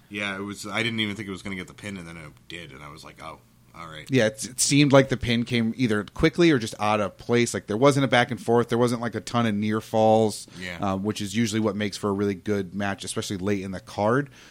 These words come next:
Speaker 2: Uh, so when it just ended, we were all kinda like, "Uh, oh.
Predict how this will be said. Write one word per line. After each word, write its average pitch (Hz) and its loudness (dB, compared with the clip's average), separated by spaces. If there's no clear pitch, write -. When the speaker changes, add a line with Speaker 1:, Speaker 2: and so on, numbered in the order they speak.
Speaker 2:
Uh, 92 -4
so 107 -4
when 113 2
it 104 0
just - -4
ended, 110 -2
we 101 0
were 104 0
all 95 0
kinda 101 -4
like, 98 -2
"Uh, 190 -4
oh. 196 0